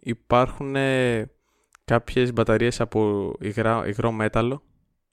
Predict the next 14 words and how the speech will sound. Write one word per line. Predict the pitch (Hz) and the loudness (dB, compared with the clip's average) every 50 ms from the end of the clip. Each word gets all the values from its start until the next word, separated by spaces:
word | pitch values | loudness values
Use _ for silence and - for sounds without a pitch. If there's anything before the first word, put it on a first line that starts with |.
| _ - _ _ _ _ _ _ _ | _ -20 _ _ _ _ _ _ _
οι | - - 104 | -4 -2 -2
οποίες | 98 - 113 113 113 117 - - - | 0 0 0 0 2 0 -2 -6 -8
είναι, | 113 113 113 117 117 117 113 113 107 104 104 101 98 - - _ _ _ _ | -10 -8 -6 -6 -4 -4 -2 -2 -2 0 0 -2 -2 -4 -6 _ _ _ _
αποτελούνται | - 92 - - 107 - 113 107 110 113 113 113 113 120 117 110 104 - - - | -8 -6 -4 -4 -2 -2 0 0 0 -2 -2 -2 0 0 0 0 -2 -4 -8 -14
και | _ - 123 123 | _ 0 2 2
από | 123 127 | 2 0
φθηνά | 123 - - 113 110 110 107 104 104 101 101 101 98 110 - _ _ _ _ _ _ _ _ _ _ _ _ _ _ _ _ _ _ _ _ _ _ _ _ _ _ _ _ _ _ _ _ _ _ - | -4 -10 -10 -8 -6 -4 -2 -2 -2 -4 -4 -6 -8 -10 -14 _ _ _ _ _ _ _ _ _ _ _ _ _ _ _ _ _ _ _ _ _ _ _ _ _ _ _ _ _ _ _ _ _ _ -8
υλικά | 113 104 104 101 - - 127 139 170 196 - _ _ _ _ - - _ _ _ | -6 -6 -4 -6 -4 -2 -4 -4 -4 -6 -14 _ _ _ _ -20 -20 _ _ _
και | - - 143 147 | 0 4 6 6
είναι | 143 135 127 120 123 | 6 6 4 -2 -8
φθηνές | - - - - 113 110 110 107 107 | -10 -8 -6 -4 -4 -2 -2 -4 -4
στην | - - 104 | -4 -4 -2
παραγωγή | 104 101 101 101 101 101 107 107 110 | -2 0 0 0 0 -2 -2 -4 -6
τους. | - - 175 - - _ | -4 -8 -10 -10 -12 _